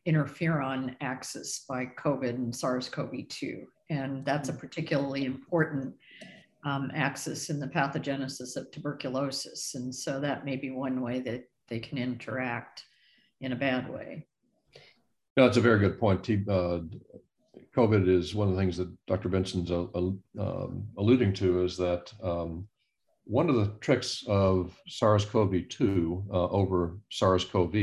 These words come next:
Speaker 2: is that it very, uh, actively turns off the innate immune response, in particular the interferon axis, uh, in the first couple of days of infection, which is how it replicates to such high levels and why it is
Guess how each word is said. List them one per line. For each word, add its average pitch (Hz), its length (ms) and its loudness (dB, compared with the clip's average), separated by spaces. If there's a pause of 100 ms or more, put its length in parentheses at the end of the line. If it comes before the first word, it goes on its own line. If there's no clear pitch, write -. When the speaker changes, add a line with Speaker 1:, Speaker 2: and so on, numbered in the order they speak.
(1000)
Speaker 2:
is 104 160 4
that 123 160 6
it 123 60 -10 (180)
very, 107 720 4
uh, 104 160 -2
actively 101 440 4
turns 101 340 2
off 101 240 4
the 98 60 0
innate 90 200 2
immune 87 280 2
response, 82 480 -2
in 92 100 2
particular 104 540 -2
the 85 100 -2
interferon 87 640 0
axis, - 480 -10
uh, 87 120 -2
in 90 120 -2
the 87 80 -2
first 92 280 -2
couple 90 240 -2
of 78 80 -6
days 85 340 0
of 85 80 -4
infection, 87 640 -4 (480)
which 107 160 2
is 101 120 4
how 131 420 6
it 104 180 2 (460)
replicates 113 560 4
to - 80 -2
such 101 220 0
high 101 180 6
levels 92 540 4
and 92 240 2
why 104 220 6
it 98 160 6
is 87 400 0